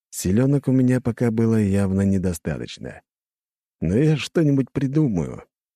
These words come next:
Обязательно придумаю. Рядом со мной Катя была в безопасности, но в мое отсутствие ей приходилось сражаться в одиночку. Она была обвешана артефактами с ног до головы,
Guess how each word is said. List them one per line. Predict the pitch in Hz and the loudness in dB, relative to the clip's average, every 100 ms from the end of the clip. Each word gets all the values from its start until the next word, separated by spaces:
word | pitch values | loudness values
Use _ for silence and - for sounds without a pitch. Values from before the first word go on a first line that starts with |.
| _ - | _ -4
Обязательно | 92 143 123 131 101 95 120 113 117 113 | 0 2 2 0 2 0 0 2 2 2
придумаю. | - 101 87 101 123 113 78 60 - _ _ _ _ _ _ _ _ _ _ _ | 0 0 0 2 2 2 0 -4 -12 _ _ _ _ _ _ _ _ _ _ _
Рядом | - 80 78 80 | -2 0 0 -2
со | - 76 | -2 -2
мной | 82 90 | 0 0
Катя | 82 85 82 85 | 0 -2 -2 -2
была | 80 80 80 | 0 0 0
в | 69 | -2
безопасности, | 80 78 76 87 78 - - - - - _ _ _ | -4 -4 -4 -4 -4 -8 -14 -14 -18 -18 _ _ _
но | 71 101 127 | 0 2 2
в | |
мое | 123 123 120 | 2 4 2
отсутствие | 113 - 120 - 113 107 104 | 0 -2 -4 0 2 2 2
ей | 98 | 2
приходилось | 92 87 90 87 85 80 | 0 -4 -2 0 0 -2
сражаться | - 73 73 76 - | -4 -4 -2 -4 -4
в | 73 | -4
одиночку. | 69 65 - - - - _ _ _ _ _ _ _ | -4 -6 -10 -12 -14 -14 _ _ _ _ _ _ _
Она | - 92 113 | -2 2 2
была | 104 107 107 107 | 2 2 2 0
обвешана | 95 98 104 - 98 95 - | 0 0 0 0 -2 -2 -6
артефактами | 98 - 78 95 82 90 87 | -6 -6 -4 -4 -2 -2 -2
с | 80 | -2
ног | 76 85 87 | -4 -2 -2
до | 78 | -2
головы, | 76 76 90 92 58 | -2 -2 0 -2 -4